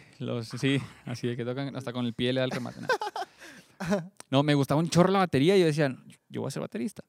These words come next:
Speaker 2: Sí.
Speaker 1: Pero no era como que me gust-, no sé si me gustara o no, pero me llamaba mucho la atención. Yo llegaba y veía a los bateristas y decía, ah, no manches,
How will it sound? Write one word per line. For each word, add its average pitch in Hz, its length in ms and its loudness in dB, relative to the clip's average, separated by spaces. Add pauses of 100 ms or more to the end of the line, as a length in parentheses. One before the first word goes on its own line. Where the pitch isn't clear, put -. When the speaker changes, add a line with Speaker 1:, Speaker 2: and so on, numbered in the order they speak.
Speaker 2:
Sí. 127 60 -20 (1000)
Speaker 1:
Pero 139 160 4
no 139 160 4
era 170 140 4
como 202 340 2
que 190 140 0
me 147 260 0
gust-, 127 300 -4 (1000)
no 147 160 -10
sé 185 120 -8
si 214 100 -8
me 226 100 -4
gustara 160 640 -6
o 156 60 -4
no, 135 240 -6
pero 143 180 -2
me 143 140 0
llamaba 160 300 4
mucho 226 240 2
la 240 60 2
atención. 131 380 0
Yo 143 200 4
llegaba 143 600 0
y 151 40 0
veía 127 240 0
a - 20 2
los 147 100 0
bateristas 135 460 -2
y 127 60 -4
decía, 123 260 -8
ah, - 140 -20
no 139 100 -6
manches, 127 640 -8